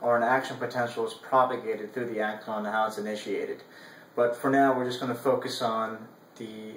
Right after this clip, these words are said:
molecular mechanism of sodium flowing into the cell and potassium flowing out of the, out of the cell, and how that flow creates the action potential down the axon,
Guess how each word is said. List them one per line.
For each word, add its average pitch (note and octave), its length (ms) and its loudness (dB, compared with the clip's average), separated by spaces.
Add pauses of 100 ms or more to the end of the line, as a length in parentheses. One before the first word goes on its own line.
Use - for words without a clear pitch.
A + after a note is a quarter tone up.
(140)
molecular A#2+ 500 0
mechanism A2+ 580 -2
of G#2+ 200 -6
sodium B2+ 420 0
flowing A2+ 400 -4
into C#3 180 0
the C3+ 120 -2
cell B2+ 500 0 (320)
and A2 160 -12
potassium A2+ 540 -4
flowing A2+ 360 -2
out A2 200 0
of A2 100 -8
the, G#2+ 320 -4
out A#2+ 220 4
of - 80 -4
the A2+ 80 -6
cell, - 360 -4 (400)
and A#2 180 -2
how A#2 420 4
that - 400 4
flow B2+ 540 2 (240)
creates A#2 680 0
the A#2+ 120 0
action A#2 280 2
potential A2 420 -6
down G#2 220 -2
the G#2+ 80 -4
axon, - 480 -8